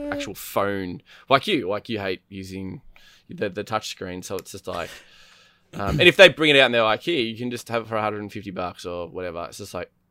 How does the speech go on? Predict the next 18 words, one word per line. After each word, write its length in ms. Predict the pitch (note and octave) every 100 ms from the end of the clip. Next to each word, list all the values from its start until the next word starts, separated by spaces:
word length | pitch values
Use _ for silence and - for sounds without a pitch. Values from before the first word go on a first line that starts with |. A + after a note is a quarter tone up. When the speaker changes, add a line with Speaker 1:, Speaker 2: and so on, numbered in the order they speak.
| _ _ _ _ _ _
Speaker 2:
that's 120 | D#3+
pretty 140 | - G2+
good. 200 | G2+ C3 -
Like, 160 | C3+
I'd 180 | G#2+ C3+
give 100 | F3
that 120 | B2 -
to 60 | G2+
my 120 | F2+
son. 380 | - G2 A2+ C3+ -
I'd 80 | A2+
be 80 |
like, 160 | A2 G#2+
"Oh, 140 | C#3 G#2+
so, 140 | - - -
pff, 240 | - - _ _ _ _ _ _ _
Speaker 1:
Yeah. 280 | B3+ A#3+ A3+
Speaker 2:
man, 180 | A3 A2